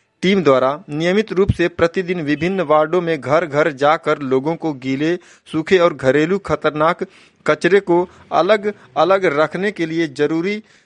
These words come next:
जानकारी दे रही है, साथ ही साथ नागरिकों को जागरूक भी कर रही है। इसके साथ ही आईईसी की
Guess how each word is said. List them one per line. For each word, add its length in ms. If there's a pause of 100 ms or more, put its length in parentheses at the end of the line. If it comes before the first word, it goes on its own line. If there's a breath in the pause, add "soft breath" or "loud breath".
(360 soft breath)
जानकारी 520
दे 160
रही 200
है, 200
साथ 220
ही 140
साथ 200 (100)
नागरिकों 480
को 260 (220 soft breath)
जागरूक 420
भी 120
कर 200
रही 200
है। 160
इसके 260
साथ 260
ही 340 (560 soft breath)
आईईसी 960
की 200